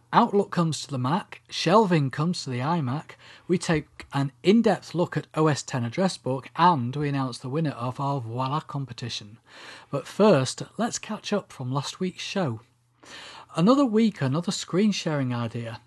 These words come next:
This time it was Skype, but I almost fell at the first hurdle.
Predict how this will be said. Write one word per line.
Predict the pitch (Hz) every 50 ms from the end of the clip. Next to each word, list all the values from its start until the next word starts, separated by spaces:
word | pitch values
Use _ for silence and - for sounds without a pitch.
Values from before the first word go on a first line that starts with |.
| _ -
This | 131 147 214 233 -
time | - - 165 151 147 156
it | 170 180
was | 170 156
Skype, | - - - - 165 170 185 156 135 117 - - _ _ -
but | - 214 214 185 175 - - - - _ -
I | - 165 185
almost | 202 190 180 160 143 135 139 139 - -
fell | - 156 156 160
at | 151 127
the |
first | 127 - - 143 139 139 - -
hurdle. | 156 165 175 175 - - 120 117 -